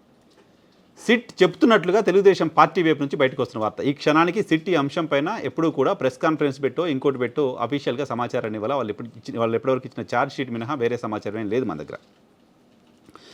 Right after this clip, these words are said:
కానీ ఈ పదకొండు కోట్ల రూపాయలు నావి కావు, ఆ పదకొండు కోట్ల రూపాయల పైన ఉన్న నంబర్సు, అవి ఎప్పుడు ముద్రించారు అనే అంశానికి సంబంధించిన డీటెయిల్స్ కావాలి అంటూ,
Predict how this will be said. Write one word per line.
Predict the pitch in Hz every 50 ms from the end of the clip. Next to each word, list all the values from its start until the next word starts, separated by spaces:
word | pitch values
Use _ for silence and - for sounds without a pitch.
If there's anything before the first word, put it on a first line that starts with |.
| - - - - -
కానీ | 175 214 254 254
ఈ | 220
పదకొండు | 156 165 170 196 226 226 262 247 247 240
కోట్ల | - 214 208 202 202 185
రూపాయలు | 170 165 135 147 135 127 123 123 165 226 294 285 - _ _ _ _ _ _ _ _ _ _ _ _ -
నావి | 131 151 175 190 180 175
కావు, | - - 151 147 180 185 180 226 285 - - _ _ _ _ _ - -
ఆ | 160
పదకొండు | 170 - 170 190 214 220 254 247 247
కోట్ల | 240 233 214 214 214 214
రూపాయల | 208 196 196 190 - 190 185 185 180 180
పైన | 175 - 175 170 170 180 208 233 202 - _ _ _ _ _ _ _ _ _ _ _ _ _ _ -
ఉన్న | 139 160 185 190 190 190 185 - - - _ _ _ _ - -
నంబర్సు, | 113 123 143 160 170 190 190 160 151 - 220 254 262 220 _ _ - 131
అవి | 143 170 180 190
ఎప్పుడు | 160 151 151 - - 240 208 202 143 - 139
ముద్రించారు | 127 139 139 139 - 175 190 185 - - 180 165 165 170 - -
అనే | 135 151 156
అంశానికి | 151 147 151 - 190 180 180 170 151
సంబంధించిన | 180 160 156 151 151 147 - 147 147 131
డీటెయిల్స్ | 107 107 139 170 175 170 180 180 170 160 -
కావాలి | - 143 135 143 147 151 151 143 139
అంటూ, | 131 120 110 - 180 233 247